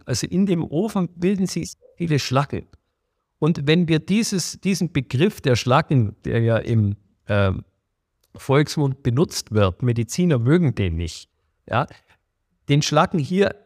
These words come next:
äh, die, den, den Schlackenbegriff hier einsetzt, dann heißt es, dass unser Verdauungsfeuer, unser Stoffwechsel immer schwächer wird.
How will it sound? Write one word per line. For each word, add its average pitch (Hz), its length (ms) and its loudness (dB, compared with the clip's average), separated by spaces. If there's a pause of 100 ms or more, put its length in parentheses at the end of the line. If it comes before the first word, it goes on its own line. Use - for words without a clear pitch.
äh, 135 300 0
die, 143 220 -4
den, 165 220 -2
den 127 240 0
Schlackenbegriff 147 800 0
hier 147 260 -2
einsetzt, 151 460 -2
dann 135 200 -2
heißt 175 300 0
es, 160 100 0
dass 139 220 0
unser 147 240 -4
Verdauungsfeuer, 127 840 0
unser 127 240 0
Stoffwechsel - 680 -2
immer 190 220 2
schwächer 143 480 -2
wird. - 240 -12